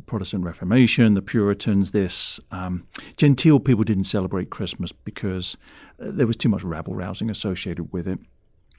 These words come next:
Um, but that shifted over the next couple of hundred years, and Dickens does seem responsible to putting into the public imagination a philosophy of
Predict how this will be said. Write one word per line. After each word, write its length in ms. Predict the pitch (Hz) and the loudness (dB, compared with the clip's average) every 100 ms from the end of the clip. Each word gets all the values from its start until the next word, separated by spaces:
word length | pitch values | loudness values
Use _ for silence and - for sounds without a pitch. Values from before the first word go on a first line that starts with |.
| - - | -18 -2
Um, 160 | 107 - - | -2 -2 -14
but 80 | - | 0
that 160 | 277 277 | 2 2
shifted 360 | - 262 - 107 | 2 2 4 4
over 140 | 104 | 6
the 60 | 110 | 4
next 140 | 117 | 4
couple 220 | - 113 | 0 -2
of 180 | 98 113 _ _ | -2 -6 _ _
hundred 320 | 123 104 92 | 0 0 4
years, 400 | 143 123 113 - - - _ | 6 6 4 0 -14 -20 _
and 220 | 131 120 107 - - - 123 | 4 4 2 -14 -12 -8 2
Dickens 400 | 143 143 127 104 | 2 6 6 6
does 240 | 117 113 | 0 0
seem 200 | - 113 | 2 2
responsible 460 | 95 - 107 - 104 | 2 -2 -4 -2 -6
to 60 | - _ | -6 _
putting 400 | - 131 120 113 | 0 4 8 6
into 200 | 120 113 | 6 2
the 100 | 107 | 0
public 360 | - - 110 110 | -4 -2 -2 0
imagination 840 | 104 101 95 104 107 120 - 98 98 | 0 0 0 2 4 2 2 -2 -2
a 160 | 107 98 | -2 -4
philosophy 840 | - 101 101 117 - 117 98 85 | -4 -4 -2 -4 -4 -8 -8 -8
of 320 | - 90 80 | -8 -10 -12